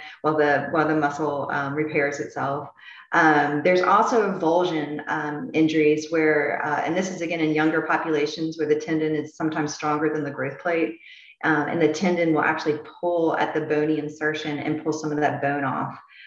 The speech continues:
Um, that's a little bit of a different issue, but that's also with younger populations. Um, but muscle strains are usually in the middle of the belly. Um, they're either a deep ache or sharp pain. Um, and in the more, the higher grade ones, they're just, they're really painful, and you, you just let time heal them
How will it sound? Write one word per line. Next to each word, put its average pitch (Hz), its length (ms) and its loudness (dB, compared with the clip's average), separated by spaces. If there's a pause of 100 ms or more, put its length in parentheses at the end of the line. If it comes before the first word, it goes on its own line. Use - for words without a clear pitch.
(200)
Um, 147 200 0
that's 160 160 2
a 165 40 2
little 156 140 4
bit 156 80 4
of 151 140 2
a - 20 -4
different - 580 -2
issue, 147 440 -4
but 143 240 -2
that's 147 260 2
also 147 260 -2
with 135 140 -6
younger 135 320 -6
populations. - 1040 -10
Um, 143 320 -6 (400)
but 165 420 6
muscle 233 280 6
strains 220 360 2
are 220 40 8
usually 202 280 0
in 185 60 0
the 180 80 -2
middle 175 260 2
of 180 120 0
the 180 60 0
belly. 180 680 0
Um, 147 580 -2
they're 156 220 2
either 160 300 2
a 156 120 0
deep 170 220 -8
ache 156 200 2
or 151 80 -2
sharp - 380 -6
pain. 147 480 -2
Um, 143 640 -4
and 170 80 0
in 185 100 2
the 190 140 4
more, 202 400 4
the 170 80 4
higher 165 260 2
grade 160 220 2
ones, 151 260 0
they're 170 120 -4
just, 160 280 -12
they're 180 140 2
really 185 240 6
painful, 175 480 0
and 160 160 0
you, 156 340 2
you 160 100 -4
just 151 220 -8
let 156 160 0
time 151 340 -2
heal 147 220 -2
them 151 260 -4